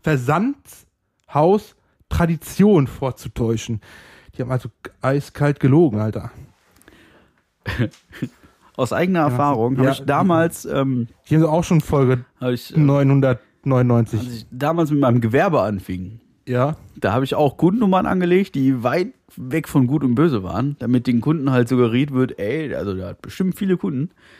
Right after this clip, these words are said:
Speaker 1: Ja.
Speaker 2: Und, äh,
Speaker 1: <laughs>
Speaker 2: genauso die Angebotsnummern. Also ich habe nicht
Speaker 1: Ja.
Speaker 2: bei eins angefangen. <laughs>
Speaker 1: Ja, ich glaub, das machen viele, ne?
Speaker 2: Ja, man muss den Leuten halt sagen, so, hör mal, du bist jetzt nicht unbedingt mein erster Kunde.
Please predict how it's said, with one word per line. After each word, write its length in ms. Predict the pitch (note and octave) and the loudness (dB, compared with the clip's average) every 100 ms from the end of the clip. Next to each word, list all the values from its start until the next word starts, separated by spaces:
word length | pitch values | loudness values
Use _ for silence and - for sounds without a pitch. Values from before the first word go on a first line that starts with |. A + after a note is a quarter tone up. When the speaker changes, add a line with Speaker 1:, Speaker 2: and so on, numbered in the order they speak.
| - | -4
Speaker 1:
Ja. 100 | C#3+ F#3 D#3+ C#3+ - F4 - | -2 -2 -2 -4 0 -2 2
Speaker 2:
Und, 340 | F3 A#3+ A#3+ | 2 4 4
äh, 320 | C4+ A3+ E3 D3 | 4 2 4 4
Speaker 1:
<laughs> 80 | |
Speaker 2:
genauso 360 | C3+ D#3+ G#3+ G3 | 4 4 4 2
die 140 | F3 | 2
Angebotsnummern. 800 | B3+ G3 A#2 G#2+ - G2 E2+ - - | 2 2 0 -2 -4 -6 -6 -12 -6
Also 180 | A2+ C3 | -2 2
ich 100 | D#3+ | 2
habe 120 | E3 | 2
nicht 120 | - | 2
Speaker 1:
Ja. 60 | C#3 | 4
Speaker 2:
bei 220 | A3 F#3+ | 2 2
eins 200 | G#3+ G3+ | 2 2
angefangen. 540 | C3 A2+ G#2 E2+ F2 - | -2 -2 -8 -10 -4 -2
<laughs> 40 | - - - - - A#2 A#2+ | -2 -4 -4 -6 -6 -4 0
Speaker 1:
Ja, 320 | A#2 C3 C3+ | 4 4 4
ich 140 | B2+ | 2
glaub, 160 | - C3 | 0 -2
das 100 | B2+ | -2
machen 220 | B2 - | -6 -8
viele, 260 | - C3+ G#2+ | -8 -6 -4
ne? 180 | A2 C3+ - - _ | -4 -6 -12 -20 _
Speaker 2:
Ja, 360 | - E3 F#3 A2 | -6 0 2 2
man 480 | F2+ E2 G2 - B2+ | -2 -10 -10 -6 -4
muss 180 | E3 - | -4 0
den 140 | G3 | 2
Leuten 200 | F#3+ F3+ | 2 0
halt 140 | F3+ F3 | 0 0
sagen, 200 | E3+ E3+ | 2 4
so, 120 | D#3 | 4
hör 80 | E3 | 4
mal, 140 | D#3 | 2
du 80 | C3+ | 0
bist 140 | C#3 C#3+ | 0 -2
jetzt 180 | C#3 | 0
nicht 140 | E3+ - | 0 0
unbedingt 300 | D#3+ D3+ D3+ | 2 2 2
mein 120 | C#3 | 2
erster 280 | C#3 D3 G2+ | 2 0 -2
Kunde. 340 | - F2 D#2+ | -4 -6 -6